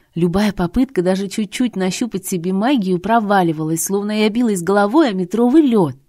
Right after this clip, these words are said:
«А разве остальные придворные не воспримут такой наряд, как непристойный намёк?» начала я. «В моём мире явиться в свадебном платье ко двору посчитали бы оскорблением».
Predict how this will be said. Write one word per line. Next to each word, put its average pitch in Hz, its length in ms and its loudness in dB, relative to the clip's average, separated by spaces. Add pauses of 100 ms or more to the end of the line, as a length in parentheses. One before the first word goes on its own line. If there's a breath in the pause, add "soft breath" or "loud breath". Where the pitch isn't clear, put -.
(380)
«А 202 120 -2
разве 214 300 -2
остальные 220 500 0
придворные 190 580 -2
не 190 140 0
воспримут 190 580 0
такой 196 280 -2
наряд, 196 320 -2
как 190 180 -10
непристойный 226 680 -2
намёк?» 226 600 -2
начала 165 400 -2
я. 131 180 -8 (220 soft breath)
«В 175 80 -4
моём 208 280 0
мире 269 240 4
явиться 190 440 -2
в 170 40 -6
свадебном 180 560 -2
платье 170 400 -2
ко 175 140 -2
двору 151 380 -2
посчитали 170 560 -4
бы 180 120 -2
оскорблением». 170 920 -2